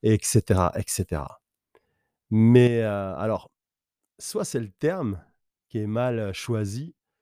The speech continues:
soit c'est ma propre interprétation qui est complètement à côté de la plaque, mais je vais quand même, euh, vous dire ce que je pense de cette histoire-là. Quand on va sur, euh, Wikipédia et qu'on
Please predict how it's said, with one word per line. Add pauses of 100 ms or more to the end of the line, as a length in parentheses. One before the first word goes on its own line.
(520)
soit
c'est
ma
propre
interprétation
qui
est (140)
complètement
à
côté
de
la
plaque, (800)
mais
je
vais
quand
même,
euh, (520)
vous
dire
ce
que
je
pense
de
cette
histoire-là. (960)
Quand
on
va
sur,
euh,
Wikipédia (480)
et
qu'on